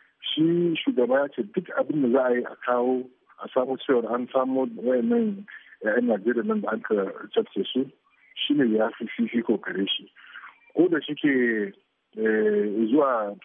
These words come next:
Chibok, eh, bai ce ba zai taɓa zuwa Fi-, eh, Chibok ba, bai ce ba zai je ba, bai ce da, eh, eh, kuma kar wani ya je ba, especially a tsakanin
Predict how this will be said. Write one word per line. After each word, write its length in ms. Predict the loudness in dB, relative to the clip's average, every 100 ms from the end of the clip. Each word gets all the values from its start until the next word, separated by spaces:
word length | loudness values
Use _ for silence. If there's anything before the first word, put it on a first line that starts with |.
| -10
Chibok, 400 | -4 0 0 -2 -20 _ -20 _ _ -6
eh, 720 | -2 0 0 -4 -6 -8 -12 -12
bai 380 | -8 -4 0 0
ce 160 | 2 2
ba 120 | 2
zai 140 | 0 -2 -4 _
taɓa 180 | -6 -2
zuwa 200 | 0 0 -2
Fi-, 240 | -10 -8 -2 0
eh, 560 | 0 -2 -4 -2 -4 -4 -6
Chibok 300 | -2 -2 -2
ba, 80 | -4
bai 120 | -4 -4
ce 80 | -2
ba 140 | 0 0
zai 100 | 0
je 100 | 2
ba, 220 | 2 0
bai 120 | -2 -10
ce 200 | -6 -4
da, 60 | -2
eh, 560 | -4 -2 0 0 -2 -6 -12 -20 -20 -20 -10
eh, 600 | -4 -2 -2 -6 -6 -6 -2
kuma 460 | 2 2 2 -2 -8 -4
kar 120 | 0
wani 220 | 2 2
ya 60 | 0
je 160 | -2 -2
ba, 160 | -2 -4 _ -20 -20 _ _ _ -20 -14
especially 480 | -12 -2 -2 2 0
a 100 | -2
tsakanin 640 | -4 -2 0 2 2 0